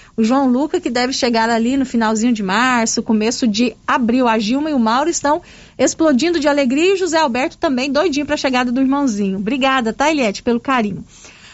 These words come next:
A Carmen Helena está na sintonia do Giro da Notícia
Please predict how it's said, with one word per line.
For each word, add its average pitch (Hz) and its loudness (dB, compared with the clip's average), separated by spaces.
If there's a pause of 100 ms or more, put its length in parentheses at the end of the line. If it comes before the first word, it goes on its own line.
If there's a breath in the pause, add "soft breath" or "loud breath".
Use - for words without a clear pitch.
A - -2
Carmen 381 0
Helena 302 2
está 240 0
na 320 0
sintonia 294 0
do 285 0
Giro 294 0
da 262 0
Notícia 294 0